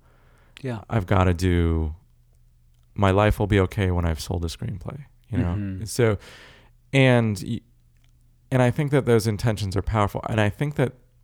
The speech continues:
Speaker 2: they become more powerful when you return again to them and be committed to them,
Speaker 1: Mm-hmm.
Speaker 2: even when you're flexible about changing them.
Speaker 1: Yeah, especially because I'm gonna change and alter and grow as, as well.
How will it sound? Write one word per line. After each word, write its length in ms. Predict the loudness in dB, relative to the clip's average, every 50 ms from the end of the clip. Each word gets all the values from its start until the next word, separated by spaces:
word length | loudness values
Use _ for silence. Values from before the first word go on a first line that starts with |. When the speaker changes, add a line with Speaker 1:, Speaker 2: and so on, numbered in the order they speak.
| _ _ _ _
Speaker 2:
they 120 | 0 0 2
become 300 | 2 0 -2 -2 -2 0
more 200 | 0 0 0 0
powerful 520 | 0 0 0 0 0 0 0 0 0 0
when 140 | 0 0 0
you 140 | 0 0 0
return 380 | -2 -2 -4 -2 -2 -2 0 0
again 280 | -2 -2 -2 -2 -2
to 80 | -2 -2
them 280 | 0 0 0 -2 -4 -6
and 180 | -6 -6 -4 -4
be 80 | -4
committed 420 | -6 -4 -6 -4 -2 0 0 0 0
to 100 | -2 -2
them, 280 | 0 0 0 0 -2 -6 -10 -20 _ -20 -20 -20 -20 -14 -12
Speaker 1:
Mm-hmm. 180 | -12 -10 -4 -2
Speaker 2:
even 240 | 0 0 2 2
when 100 | 2 2 2
you're 100 | 2 0
flexible 440 | 0 -2 -2 -2 -4 -6 -4 -4 -2
about 220 | -2 -2 -4 -6
changing 380 | -8 -10 -8 -8 -8 -10 -10 -8
them. 220 | -8 -10 -10 -12 -16 _ _ _ _ _ _ _ _ _ _ _ _ _ _ _ _ _ _ _ _ _ _ _ _ _ _ _ _ -14 -14 -14 -18 -20 -20 -20 _ _ _
Speaker 1:
Yeah, 400 | -10 -6 -4 -4 -4 -4 -6 -6
especially 800 | -6 -6 -4 -2 -2 0 0 -2 -4 -4 -6 -6 -8 -10 -14 -16 _ _ _ _ _ -14 -4 -2
because 280 | -2 0 2 0 0
I'm 220 | 0 -2 -2 -2 -2
gonna 160 | -2 -2 -2
change 380 | -4 -4 -6 -6 -6 -6 -8 -10
and 80 | -10
alter 340 | -8 -8 -8 -10 -10 -10 -8
and 140 | -8 -8 -8
grow 260 | -8 -8 -6 -6 -6
as, 160 | -8 -10 -12 -12
as 260 | -12 -12 -12 -10 -6
well. 360 | -6 -6 -4 -4 -6 -8 -10